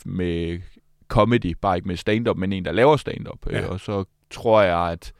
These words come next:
Speaker 1: jeg kunne også huske, at Rune Klan, han var medvært på, øh, M G P to tusind og tre, og
Speaker 2: Mhm.
Speaker 1: så, øh, ser jeg ham senere i Stand Up D K, og ser også Mick Øgendal, som havde været med i en Nissebanden julekalender, og tænker, "Nå, det er det, de laver," og,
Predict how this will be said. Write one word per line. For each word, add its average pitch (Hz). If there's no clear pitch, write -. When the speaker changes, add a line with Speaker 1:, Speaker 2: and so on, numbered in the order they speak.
Speaker 1:
jeg 117
kunne 143
også 147
huske, 170
at 135
Rune 120
Klan, 156
han 127
var 131
medvært 113
på, 98
øh, 92
M 107
G 110
P 135
to 123
tusind 110
og 98
tre, 147
og -
Speaker 2:
Mhm. 131
Speaker 1:
så, 123
øh, 104
ser 147
jeg 107
ham 98
senere 120
i 98
Stand 104
Up 95
D 123
K, -
og 95
ser 110
også 95
Mick 98
Øgendal, 110
som 95
havde 92
været 92
med 98
i 95
en 92
Nissebanden 107
julekalender, 92
og 95
tænker, 98
"Nå, 95
det 104
er 110
det, 120
de 143
laver," 110
og, 101